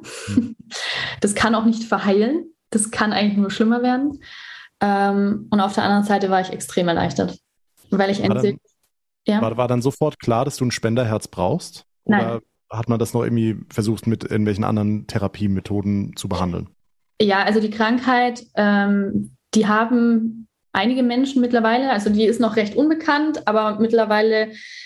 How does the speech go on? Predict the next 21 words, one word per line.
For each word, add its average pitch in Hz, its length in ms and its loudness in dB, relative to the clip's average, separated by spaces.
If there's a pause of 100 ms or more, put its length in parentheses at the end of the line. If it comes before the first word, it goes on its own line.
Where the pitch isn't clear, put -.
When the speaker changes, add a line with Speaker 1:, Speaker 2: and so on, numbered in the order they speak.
(220)
Speaker 2:
weiß 208 400 0
man, 233 400 2
dass 208 420 -2
viele 240 640 2
Herzmuskelentzündungen 214 1120 2
fehlinterpretiert 190 800 0
werden, 214 560 2
ähm, 185 280 2
und 185 120 2
eigentlich 202 560 0
eben 190 80 2
diese 180 160 0
Krankheit 220 420 -2
dahinter 190 280 2
steckt. 226 340 -2 (640)
Und, 196 800 0
ähm, 190 640 2
es - 140 -2
gibt 330 200 -2
aber, 240 320 2
also 202 300 2